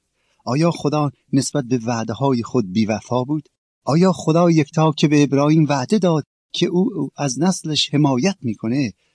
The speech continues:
ضعیف و ناتوان بود؟ و شاید خدا نسبت به عهد خود بی‌وفا بود. لااقل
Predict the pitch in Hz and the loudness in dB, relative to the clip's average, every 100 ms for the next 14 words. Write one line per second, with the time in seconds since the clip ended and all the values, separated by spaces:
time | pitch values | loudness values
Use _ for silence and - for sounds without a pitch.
0 | _ 107 135 151 160 147 127 120 113 - | _ -6 -4 -2 -4 0 2 2 0 -4
1 | 101 135 143 160 170 _ _ _ _ _ | -2 0 0 -2 -6 _ _ _ _ _
2 | _ - - 107 98 95 - _ _ - | _ -8 -6 -6 -6 -8 -12 _ _ -10
3 | 123 110 117 110 107 - 107 101 104 - | -4 -4 -2 -2 -4 -6 -8 -6 -8 -8
4 | _ - 131 - 117 - 101 - 101 98 | _ -12 -10 -10 -10 -8 -8 -6 -6 -6
5 | - 156 117 90 _ _ _ 147 131 127 | -4 -4 -4 -10 _ _ _ -4 -2 -2